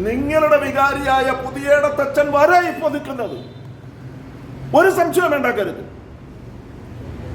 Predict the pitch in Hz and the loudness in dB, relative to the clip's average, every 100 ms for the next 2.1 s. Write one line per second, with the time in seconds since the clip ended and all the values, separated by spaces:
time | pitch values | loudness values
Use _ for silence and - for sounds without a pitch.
0 | - 262 320 320 311 269 320 339 330 339 | 2 6 6 4 0 -2 -4 0 0 0
1 | 302 311 330 330 320 - 285 302 302 240 | -2 -2 0 2 2 0 -2 0 2 2
2 | - | 0